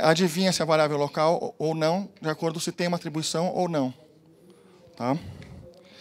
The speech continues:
Pra resolver esse problema, ah, é que foi inventado esse, essa, ah, declaração non-local, que nem tem o global,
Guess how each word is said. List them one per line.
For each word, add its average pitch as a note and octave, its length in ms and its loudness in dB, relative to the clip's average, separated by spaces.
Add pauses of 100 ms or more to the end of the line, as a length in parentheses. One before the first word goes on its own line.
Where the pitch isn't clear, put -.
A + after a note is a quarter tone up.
(1200)
Pra A#3 140 12
resolver G#3 460 10
esse D#3+ 200 4 (100)
problema, D#3 600 8 (680)
ah, D#3 340 8
é E3 100 2
que - 120 -4
foi F#3+ 120 4
inventado F#3 640 6
esse, F#3 440 2 (220)
essa, D#3+ 560 4 (680)
ah, C3+ 680 4 (460)
declaração E3+ 580 8
non-local, F3+ 680 6 (160)
que - 100 0
nem F3 120 8
tem F3+ 160 6
o D#3 60 4
global, F3 460 8